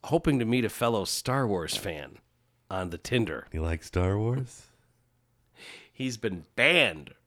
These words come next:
Speaker 1: from Tinder for catfishing after posing with a Baby Yoda. Like a, a Baby Yoda toy.
Speaker 2: Uh-huh.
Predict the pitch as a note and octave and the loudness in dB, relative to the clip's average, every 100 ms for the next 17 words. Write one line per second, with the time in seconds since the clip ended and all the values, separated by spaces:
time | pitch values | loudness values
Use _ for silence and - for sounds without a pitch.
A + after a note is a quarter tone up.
0 | - A#2 G#2 - A#2 G#2+ G2+ F#2 - - | -12 -6 -2 2 2 2 0 -4 -4 0
1 | C#3+ - G2 F2+ - F#2 F2 _ _ _ | 0 -2 -4 -2 -2 -4 -8 _ _ _
2 | _ _ _ _ G#2+ A#2+ - A2+ - - | _ _ _ _ -2 0 0 -2 -2 4
3 | F#3+ G#3 C3 A2 G#2 G#2+ _ _ _ _ | 8 8 6 2 0 -6 _ _ _ _
4 | _ _ _ _ _ _ _ A2 A#2+ A#2+ | _ _ _ _ _ _ _ -2 0 0
5 | A2 - A#2+ C#3 C3+ B2 G2 A2+ A#2+ C#2+ | 0 2 4 4 4 2 0 2 2 -2
6 | - - _ _ _ _ _ _ _ _ | -6 -14 _ _ _ _ _ _ _ _
7 | _ _ _ _ _ _ _ G#2 G2 F#2 | _ _ _ _ _ _ _ -6 -4 -8
8 | - - - B2 G#2+ C#3+ C#3+ C#3+ B2+ C3 | -12 -6 2 2 6 6 8 6 6 8
9 | B2+ A2 - A#2+ G2 D#2 D#2 - _ E2 | 8 4 2 2 2 -2 -8 -14 _ -8
10 | E2+ F2+ G#2 | -4 -4 -4